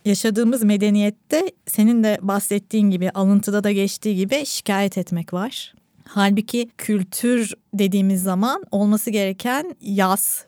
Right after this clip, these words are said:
hüzün, üzüntü, bunlar kültürün değişmez yapı taşları. Ve benim gözümde o neşe,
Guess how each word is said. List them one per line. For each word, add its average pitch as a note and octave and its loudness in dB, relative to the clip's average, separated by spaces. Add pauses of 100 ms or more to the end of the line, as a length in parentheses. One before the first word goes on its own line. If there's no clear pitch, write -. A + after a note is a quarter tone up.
hüzün, G3+ 0
üzüntü, F#3+ -2
bunlar G#3 2
kültürün G#3+ -2
değişmez G#3 0 (100)
yapı G3 -4
taşları. F#3+ -4 (300)
Ve B3 0
benim A#3 6
gözümde G#3 2 (180)
o G#3+ 4
neşe, G#3 2